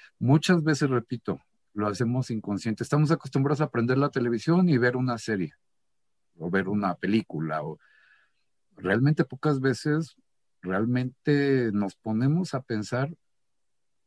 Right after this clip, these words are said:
que nos influyó, que nos atrapó, ¿no? Inclu-, inclu-, inclusive muchas veces, aunque no nos guste la película, algo pasa muchas veces que no le apagamos a la película, que a lo mejor está malísima o no nos gusta,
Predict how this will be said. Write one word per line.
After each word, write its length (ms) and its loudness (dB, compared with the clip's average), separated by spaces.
que 440 -4
nos 300 -8
influyó, 680 0
que 100 -14
nos 220 -12
atrapó, 580 -2
¿no? 300 0
Inclu-, 440 0
inclu-, 320 -2
inclusive 560 0
muchas 300 0
veces, 180 0
aunque 240 0
no 120 2
nos 200 2
guste 240 -4
la 100 0
película, 640 -2
algo 400 6
pasa 400 2
muchas 340 2
veces 360 0
que 120 0
no 140 6
le 120 6
apagamos 540 2
a 60 -2
la 120 0
película, 600 -4
que 100 0
a 20 6
lo 60 4
mejor 280 4
está 220 2
malísima 720 4
o 100 2
no 160 4
nos 200 6
gusta, 280 -4